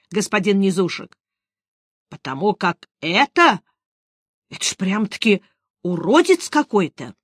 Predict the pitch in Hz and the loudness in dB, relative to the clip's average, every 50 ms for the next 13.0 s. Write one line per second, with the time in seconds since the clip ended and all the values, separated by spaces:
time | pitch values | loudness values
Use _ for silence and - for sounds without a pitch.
0 | _ _ _ _ _ _ _ _ _ _ _ _ _ _ _ _ _ _ _ _ | _ _ _ _ _ _ _ _ _ _ _ _ _ _ _ _ _ _ _ _
1 | _ _ _ _ _ _ _ _ _ _ _ _ _ _ _ - - - 208 196 | _ _ _ _ _ _ _ _ _ _ _ _ _ _ _ -12 -6 -2 -2 -2
2 | 175 190 262 302 311 226 165 - _ _ _ _ _ _ _ _ _ _ _ _ | 0 0 0 0 0 -2 -4 -8 _ _ _ _ _ _ _ _ _ _ _ _
3 | _ _ _ _ _ _ - - - - 180 170 - - 185 175 175 175 - 185 | _ _ _ _ _ _ -20 -16 -8 -4 -4 -4 -2 -2 -2 -2 -2 -4 -4 -4
4 | 175 170 156 175 175 175 160 160 151 196 202 196 196 185 180 _ _ _ _ _ | -4 -4 -2 -2 -4 -4 -4 -2 -2 0 0 0 0 -2 -4 _ _ _ _ _
5 | _ _ _ - 190 185 196 190 185 - - 190 185 170 180 190 180 180 175 180 | _ _ _ -4 0 2 2 2 2 0 -2 -2 -2 0 0 -2 -2 -2 -2 -2
6 | 185 180 180 180 175 - - 175 170 - - 175 175 170 160 - 233 240 240 233 | -4 -4 -4 -6 -6 -4 -4 -6 -6 -4 -4 -4 -4 -4 -4 0 0 0 0 0
7 | _ _ _ - - 180 185 180 - - 190 185 190 180 180 175 175 165 _ - | _ _ _ -8 -4 -2 -2 -2 0 0 0 0 0 0 -2 -4 -6 -8 _ -16
8 | - - 147 - _ _ _ _ _ _ _ _ _ _ _ _ _ _ _ _ | -18 -16 -16 -18 _ _ _ _ _ _ _ _ _ _ _ _ _ _ _ _
9 | _ _ _ - - 160 185 196 214 214 190 196 208 208 208 208 202 190 - _ | _ _ _ -12 -6 0 2 4 4 4 4 2 2 2 2 2 0 -2 -6 _
10 | _ _ _ _ _ _ _ - 165 180 190 175 190 190 185 190 208 214 208 208 | _ _ _ _ _ _ _ -6 -2 0 0 2 2 0 0 0 0 2 2 0
11 | 180 - - - - - - _ _ _ _ _ _ _ _ _ _ _ _ _ | -2 -2 -10 -18 -18 -18 -20 _ _ _ _ _ _ _ _ _ _ _ _ _
12 | _ _ _ _ - 175 202 233 285 330 320 - - _ - 202 185 - - | _ _ _ _ -4 -2 0 2 2 2 2 0 -6 _ -4 -2 -2 -2 -4